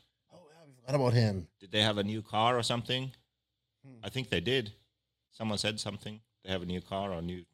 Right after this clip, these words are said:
Speaker 2: new something. Rivkin, nah, too bumpy for Rivkin.
Speaker 1: Yeah, we, we say that, but he does well at these
Speaker 2: Nah,
Speaker 1: races.
Speaker 2: no, no, no. Too bumpy for Rivkin.
Speaker 1: No, you would say that.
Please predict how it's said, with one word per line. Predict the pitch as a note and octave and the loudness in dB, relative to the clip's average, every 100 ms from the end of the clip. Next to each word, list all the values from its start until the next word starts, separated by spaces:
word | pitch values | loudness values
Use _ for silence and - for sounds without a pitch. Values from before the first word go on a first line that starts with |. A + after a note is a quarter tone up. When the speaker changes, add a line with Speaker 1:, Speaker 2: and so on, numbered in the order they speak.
| D2+ | -20
Speaker 2:
new | F#2+ | -20
something. | F2+ F#2 F#2 F2 F2 _ _ - _ - | -10 -10 -8 -10 -12 _ _ -20 _ -2
Rivkin, | G#2 G2 - A#2 A2 | 0 0 2 2 4
nah, | G#2 G2+ G#2 F#2+ - _ - | 2 2 0 -2 -8 _ -8
too | G#2+ | -2
bumpy | F#2+ F#2+ F#2 | 0 -2 -4
for | - F2 | -6 -4
Rivkin. | E2+ - E2+ D#2 _ - | -4 -6 -10 -10 _ 0
Speaker 1:
Yeah, | A3+ | 4
we, | A#3 | 10
we | A#3+ | 10
say | - B3 D4+ | 10 6 8
that, | G#3+ | 10
but | F#3 | 10
he | F#3+ | 12
does | G3 G#3 | 10 10
well | G3+ G3 A#3 | 10 10 10
at | G#3+ | 8
these | F#3 D#3+ | 8 8
Speaker 2:
Nah, | E3+ | 10
Speaker 1:
races. | D#3 C#3+ A2+ G2 | 10 8 6 4
Speaker 2:
no, | F2+ | -2
no, | |
no. | F2 - _ _ _ | -6 -10 _ _ _
Too | G2+ | -12
bumpy | F2 E2 D#2+ | -8 -8 -10
for | - | -18
Rivkin. | D2+ C#2+ A2 | -20 -16 -4
Speaker 1:
No, | A2+ G#2 - | -2 -2 -4
you | A#2+ C3 | -4 0
would | C3+ | 2
say | C3+ | 4
that. | A#2+ G2+ | 4 2